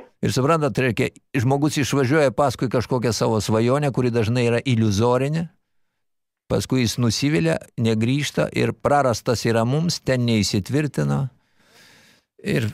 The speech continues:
oi, Dieve, Dieve, kiek čia visokių nelaimių šitie dalykai atneša. O čia gal ne jums klausimas, o gal ir jūs turit įsivaizdavimą, kiek Lietuvoj galėtų gyventi žmonių?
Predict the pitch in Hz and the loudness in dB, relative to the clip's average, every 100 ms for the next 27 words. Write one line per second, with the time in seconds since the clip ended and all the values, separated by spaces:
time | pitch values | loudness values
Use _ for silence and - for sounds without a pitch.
0 | - 127 110 87 82 76 73 71 65 - | 0 2 2 2 0 -2 -2 -4 -6 -2
1 | 76 - - 73 80 - 82 80 80 76 | -2 -2 -6 -4 -4 -4 -4 -2 -2 -2
2 | 73 73 - 82 78 78 80 - 76 90 | -2 -4 -4 -6 -4 -4 -4 -4 -4 -2
3 | - 160 170 160 _ _ _ _ _ _ | -2 2 2 2 _ _ _ _ _ _
4 | _ _ _ _ - 208 226 214 196 214 | _ _ _ _ -4 0 0 2 2 2
5 | 262 - 170 156 113 - 98 90 - - | 0 -2 2 2 2 2 0 0 0 -6
6 | - - 143 175 190 185 233 294 - 139 | -10 -4 0 2 2 2 0 -2 0 0
7 | 101 - 117 - _ _ _ _ 127 - | -2 -8 -14 -16 _ _ _ _ -6 -2
8 | 120 120 110 110 98 90 90 - _ _ | 0 2 2 0 0 -2 -4 -12 _ _
9 | - 302 311 269 233 214 202 220 202 202 | -4 -2 0 0 0 0 0 2 2 0
10 | 196 175 165 175 170 117 87 87 87 90 | 0 0 0 2 2 0 -2 0 2 2
11 | 82 80 | 0 -4